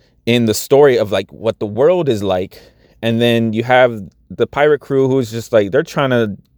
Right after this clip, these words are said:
achieve their dreams. And just a, a real quick, um, um, summary of the crew that we're following. We have, you know, um, I don't wanna spoil some things that are, like, reveals later on, but we,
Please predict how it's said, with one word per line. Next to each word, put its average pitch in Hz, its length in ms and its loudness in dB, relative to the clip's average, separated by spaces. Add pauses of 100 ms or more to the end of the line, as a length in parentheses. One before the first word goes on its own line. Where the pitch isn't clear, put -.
(100)
achieve 123 360 -2
their 113 120 4
dreams. 110 520 -2 (460)
And 117 160 2
just 143 260 2
a, 123 260 4
a 113 80 2
real 127 140 0
quick, - 340 -6 (380)
um, 98 580 -4 (480)
um, 87 520 -6 (360)
summary 131 600 2
of 117 320 2
the 107 100 -4
crew 143 380 -4
that 92 160 -2
we're 95 100 -6
following. 123 460 -2
We 107 80 -2
have, 104 340 0
you 95 120 -10
know, 85 220 -10 (600)
um, 90 480 -4 (420)
I 120 80 0
don't 135 100 4
wanna 113 140 0
spoil 117 640 2
some 113 240 -6
things 120 400 -8
that 98 320 -2 (220)
are, 95 260 2
like, 90 180 -2 (100)
reveals 113 680 2
later 104 260 2
on, 117 220 0
but 101 120 0
we, 98 380 -6